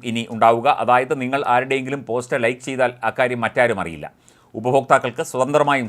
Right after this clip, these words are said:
സ്വകാര്യമായും പോസ്റ്റുകൾക്ക് ലൈക്ക് കൊടുക്കാൻ ഇതുവഴി സാധിക്കും. ലൈക്കുകളുടെ പേരിൽ ഉപഭോക്താക്കൾക്ക് നേരെയുള്ള സൈബർ ആക്രമണങ്ങൾ തടയാനാണ് ഈ നീക്കം. ലൈക്ക് ചെയ്തതിൻ്റെ പേരിൽ ആക്രമിക്കും ആളുകളെ പോസ്റ്റുകൾ ലൈക്ക് ചെയ്യാൻ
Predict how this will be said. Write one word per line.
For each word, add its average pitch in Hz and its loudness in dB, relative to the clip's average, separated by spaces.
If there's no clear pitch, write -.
സ്വകാര്യമായും 139 0
പോസ്റ്റുകൾക്ക് 131 -4
ലൈക്ക് 127 0
കൊടുക്കാൻ 123 -2
ഇതുവഴി 117 -6
സാധിക്കും. 113 -6
ലൈക്കുകളുടെ 139 0
പേരിൽ 123 -2
ഉപഭോക്താക്കൾക്ക് 135 0
നേരെയുള്ള 120 0
സൈബർ 151 2
ആക്രമണങ്ങൾ 135 -2
തടയാനാണ് 127 0
ഈ 135 -4
നീക്കം. 87 -8
ലൈക്ക് 123 2
ചെയ്തതിൻ്റെ 127 -2
പേരിൽ 127 0
ആക്രമിക്കും 123 -4
ആളുകളെ 143 6
പോസ്റ്റുകൾ 139 -2
ലൈക്ക് 131 2
ചെയ്യാൻ 139 0